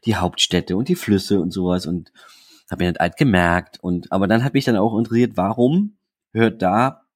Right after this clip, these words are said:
Polen auf und beginnt Deutschland und andersrum? Warum ist das so? Warum, warum ist die, da eine Grenze? Wer hat das festgelegt? Dann hab ich dann einfach noch weiter re-, recherchiert oder gelesen halt.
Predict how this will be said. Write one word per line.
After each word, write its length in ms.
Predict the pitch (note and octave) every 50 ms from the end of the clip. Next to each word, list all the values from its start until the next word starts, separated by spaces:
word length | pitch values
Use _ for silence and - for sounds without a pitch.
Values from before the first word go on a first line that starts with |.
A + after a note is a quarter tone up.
| _ _ _ _ _ _ _ _ _
Polen 420 | - - - B2 B2 A#2 A#2 A#2
auf 320 | - - F#2+ A2+ C#3 - -
und 80 | A2+
beginnt 300 | G#2+ A2 G2+ A2 G#2+ F2
Deutschland 420 | F#2 F#2+ G#2 G#2 - - C3 C3 A#2+
und 220 | - G2+ F#2+ -
andersrum? 600 | - G#2+ B2 B2+ B2 - - E2+ F2+ A2 C#3 - - _ - - - _
Warum 340 | G2+ G#2+ G#2 A#2 B2+ C3 F#2+
ist 180 | D#3+ - -
das 200 | G#3 G#3+ - -
so? 200 | - E2+ D#2 C2+ -
Warum, 500 | F#2 F#2+ G#2 A2 A2+ A2+ G#2 D#2+ - - _ _ _ _ _ _ _ _
warum 140 | _ G2+ A2
ist 120 | A#2 - -
die, 180 | G#2+ - -
da 120 | - G2 G2+
eine 140 | A2+ A#2+
Grenze? 540 | F#2 F#2 G#2+ C#3+ G#3 A3 G#3 A3 - A#2+ - F2+
Wer 160 | F2+ G2 G#2+
hat 100 | A#2+ -
das 120 | A#2+ -
festgelegt? 600 | - D#3 E3 - - - G#2 D#2+ C#2+ C2+ - - D2 E2 F2 - - _ _ _ _ _ _ _ _
Dann 180 | A2+ A2+ B2
hab 100 | C3 B2+
ich 60 | C3
dann 140 | - B2+ B2+
einfach 300 | F#2 G2 B2 C3 A#2+ A#2
noch 180 | B2 A#2 A2 G#2+
weiter 540 | G#2 A2 A#2 A#2+ A#2 A2+ A2 A2+ - _ _ _ _ _ -
re-, 360 | - - - - _ - -
recherchiert 400 | - - - - - - G2+ F#2+
oder 100 | E2+ E2
gelesen 520 | D2+ D#2+ E2+ F2+ G2+ A#2+ B2+ B2 A2 F#2 F2+
halt. 240 | F#2 F2 - _